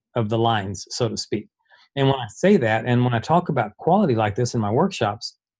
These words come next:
I'm talking about the quality of the imagery certainly has to be there.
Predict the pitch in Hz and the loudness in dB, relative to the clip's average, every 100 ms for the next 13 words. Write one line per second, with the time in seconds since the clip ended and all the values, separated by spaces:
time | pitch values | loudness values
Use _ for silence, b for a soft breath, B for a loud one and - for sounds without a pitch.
0 | _ _ _ _ - 165 196 185 175 139 | _ _ _ _ 0 2 4 2 2 0
1 | 131 - - 135 - 220 202 147 113 120 | 0 -4 -6 -4 4 6 6 4 4 4
2 | 170 143 107 110 110 - - - 165 156 | 4 2 2 0 -2 -4 -6 2 4 4
3 | 123 113 113 - 101 110 98 - | 2 2 0 -2 -4 -4 -6 -12